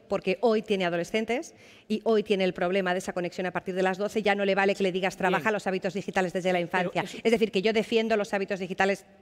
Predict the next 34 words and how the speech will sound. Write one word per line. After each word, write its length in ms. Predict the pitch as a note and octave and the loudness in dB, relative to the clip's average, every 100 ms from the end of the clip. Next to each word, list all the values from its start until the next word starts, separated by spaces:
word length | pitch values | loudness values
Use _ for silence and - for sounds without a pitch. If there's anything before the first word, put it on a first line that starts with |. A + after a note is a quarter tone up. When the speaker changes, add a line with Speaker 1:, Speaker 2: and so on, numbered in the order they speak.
| - | -16
Speaker 1:
eh, 280 | - - D3+ | -12 -10 -4
siempre, 420 | - G#3 G#3+ A3+ | 2 2 2 0
¿no? 140 | A3 | 2
Y, 200 | D4+ A3 - - - | 0 -2 -6 -12 -6
y 40 | F#3+ | -4
establecer 440 | - F3 E3+ G3+ | 0 0 0 0
normas, 320 | G#3+ F#3 E3 | 0 0 -2
tener 180 | F#3 G3 | -4 -4
conversaciones, 600 | G#3 G3 E3+ G#3+ G3+ F3 | -2 -2 -2 -2 -2 -2
poner 280 | F3 F#3+ F3+ | -4 -2 0
límites, 460 | G3+ G3+ F#3 F3 - - - | 0 0 -2 -4 -6 -20 -4
ir 140 | G3+ | 2
a, 80 | G3+ - | 2 0
ir 180 | G#3+ G#3 | -6 -4
favoreciendo 480 | - G3 G3 G#3 G3 | 0 0 0 -2 -2
un 60 | |
acceso 320 | F3 - G3+ | -2 -2 -4
gradual 300 | F#3+ F3 F3 | 0 0 2
a 40 | F3+ | 2
la 80 | F3 | 0
tecnología, 480 | F3+ F3 E3+ G3+ | -2 -4 -2 -2
una 120 | F3+ F3 | -2 -4
autonomía 340 | F3+ F3 F3 | -4 -4 -4
progresiva, 500 | F3 E3+ E3+ G3 G3 | -6 -8 -4 0 0
pero 180 | G3 F#3 | 0 0
cuando 200 | F3 F#3 | 2 2
ya 100 | G3+ | 2
tienes 220 | G#3+ G#3 | 2 0
un 60 | G#3 | 2
adolescente 480 | G3+ G3+ A3 G3+ | 2 2 0 0
que 120 | G3 G3+ | 0 -2
se 80 | |
te 80 | G3+ | 0
revela 380 | G#3 A3 B3 F3 | 0 4 4 2